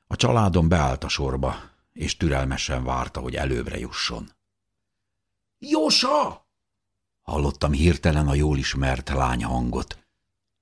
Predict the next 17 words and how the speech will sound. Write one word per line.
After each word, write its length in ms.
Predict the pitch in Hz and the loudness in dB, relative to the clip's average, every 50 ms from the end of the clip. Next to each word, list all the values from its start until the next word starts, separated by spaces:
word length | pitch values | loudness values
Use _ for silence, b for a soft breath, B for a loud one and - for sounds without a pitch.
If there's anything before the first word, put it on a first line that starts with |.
| _ | _
"Jósa!" 840 | _ 359 339 311 285 247 - - 240 233 247 262 247 214 196 - _ _ _ _ _ _ _ _ _ _ _ _ _ _ _ _ _ _ _ _ _ _ _ _ _ | _ -2 0 2 4 4 4 4 2 0 0 -2 -2 -6 -8 -10 _ _ _ _ _ _ _ _ _ _ _ _ _ _ _ _ _ _ _ _ _ _ _ _ _
A 100 | - - | -4 -2
szívem 360 | - - 87 82 - 71 69 | 2 2 4 4 4 2 4
majdnem 420 | 71 85 90 80 73 67 71 73 | 6 6 6 6 4 2 2 0
kiugrott 600 | - - - 87 80 78 76 73 85 80 - - | 2 4 4 4 6 6 4 4 2 2 2 0
a 40 | 80 | 0
helyéből 460 | 69 67 80 80 78 78 73 76 78 | 2 2 4 4 4 4 4 2 2
örömömben. 720 | 82 78 71 76 73 73 76 73 76 76 73 71 69 69 69 b b b b b b b b b _ _ | 2 2 2 2 2 2 2 2 2 2 2 2 2 0 -2 b b b b b b b b b _ _
"Mikál!" 800 | _ 147 123 117 - - 104 98 92 80 - - 62 58 - - _ _ _ _ _ _ _ _ _ _ _ _ | _ 6 6 6 6 6 6 6 6 6 4 0 -2 -4 -8 -14 _ _ _ _ _ _ _ _ _ _ _ _
Néztem 400 | - 107 107 95 - - 87 73 | 6 6 6 6 4 2 2 2
szét 200 | - - 76 - | 2 0 2 4
rögtön 320 | 90 107 - - - 90 | 4 2 4 4 4 6
minden 340 | 85 92 90 82 73 73 69 | 6 8 6 6 6 4 2
irányba, 600 | 69 65 62 62 62 62 60 57 60 - - - _ _ _ _ _ _ _ _ _ | 0 0 -2 -2 -2 -4 -4 -6 -8 -10 -10 -14 _ _ _ _ _ _ _ _ _
és 200 | - - - - | 0 0 0 4
akkor 340 | - - - - - - 78 | 4 4 4 4 0 0 2
megláttam, 760 | 76 85 120 95 87 80 78 67 - _ - 90 98 107 90 | 4 4 4 4 4 2 2 0 -4 _ 0 4 4 4 4